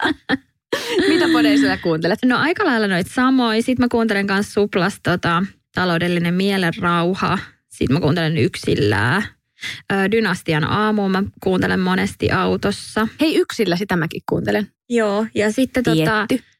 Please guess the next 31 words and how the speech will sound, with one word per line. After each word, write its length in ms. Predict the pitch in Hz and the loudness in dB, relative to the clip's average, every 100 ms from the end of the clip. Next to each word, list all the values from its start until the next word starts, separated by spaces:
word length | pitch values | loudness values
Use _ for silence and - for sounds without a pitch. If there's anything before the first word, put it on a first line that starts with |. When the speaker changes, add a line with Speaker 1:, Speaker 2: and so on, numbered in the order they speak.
| - | -2
Speaker 2:
sit 120 | 277 | 2
mä 100 | 285 | 4
kuuntelen 420 | 277 262 240 233 | 4 2 2 2
tota 200 | 226 220 | 2 0
Tuplashottia. 1080 | 220 254 240 214 220 214 - _ 202 208 208 214 - - _ - | 0 -2 0 0 0 -2 -6 _ 2 4 2 0 -6 -20 _ -4
Mm. 60 | 208 202 202 202 | 0 0 0 2
Speaker 1:
Mikä 140 | 202 | 2
se 100 | 208 | 0
Tuplashotti 580 | 220 196 - - - - | -2 -2 -4 -6 -8 -6
oli? 80 | 214 - _ - | -6 -6 _ -8
Speaker 2:
Se 120 | 254 | 0
on 80 | 254 | 2
ton 200 | 247 254 | 2 2
Mian 420 | 254 247 220 208 | 4 2 2 0
Ruutin 460 | 202 190 196 196 202 | -2 -2 -2 -2 0
ja 260 | 208 233 - 269 | 0 -2 0 2
Maria 720 | 254 254 254 254 262 262 294 _ _ _ _ | 4 2 2 0 2 0 -2 _ _ _ _
joku 500 | 127 135 294 - 330 - | 0 2 2 2 0 0
sukunimi, 440 | - - 311 311 320 | -2 0 2 2 2
Speaker 1:
Joo, 120 | - 359 | 0 0
Speaker 2:
en 40 | 320 | 2
Speaker 1:
joo. 80 | 302 | 2
Speaker 2:
muista. 280 | 311 349 339 - - - - | 0 -2 -6 -8 -10 -8 -2
Niin 180 | 233 226 | 0 2
heidän 320 | 233 208 196 | 0 0 -2
tämmönen 340 | 196 190 185 | -2 0 -2
vähän 220 | 180 190 180 | 0 0 0
niin 180 | 180 | -2
kuin 300 | 190 180 180 - _ | -2 -2 -2 -6 _
just 240 | 120 95 - - | -6 -6 -6 -2
yrittäjähenkinen 1500 | 196 208 - 214 214 214 214 214 220 226 226 220 220 226 | 0 0 -4 -2 0 0 0 0 0 0 0 2 2 2